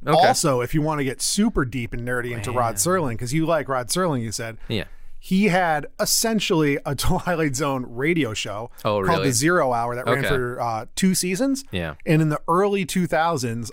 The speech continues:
Speaker 2: I bought all of them on C D ROMs
Speaker 1: <laughs> That's
Speaker 2: on
Speaker 1: awesome.
Speaker 2: eBay. Um, but
Speaker 1: <laughs>
Speaker 2: it's, it's, uh, public domain. It's
Speaker 1: Okay.
Speaker 2: public domain, and you could easily find them online, I'm sure, in twenty nineteen.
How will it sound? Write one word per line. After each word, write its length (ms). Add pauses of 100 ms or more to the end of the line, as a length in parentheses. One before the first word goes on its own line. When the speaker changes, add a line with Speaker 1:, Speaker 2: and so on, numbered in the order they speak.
Speaker 2:
I 200
bought 480
all 240
of 80
them 320
on 320
C 160
D 100
ROMs 460 (160)
Speaker 1:
<laughs> 120 (200)
That's 160
Speaker 2:
on 240
Speaker 1:
awesome. 100 (160)
Speaker 2:
eBay. 160 (320)
Um, 300
but 260
Speaker 1:
<laughs> 60
Speaker 2:
it's, 420
it's, 340
uh, 420 (1300)
public 640 (420)
domain. 500 (160)
It's 100
Speaker 1:
Okay. 100
Speaker 2:
public 160
domain, 380
and 260
you 80
could 300
easily 320
find 200
them 80
online, 340
I'm 160
sure, 260
in 80
twenty 220
nineteen. 440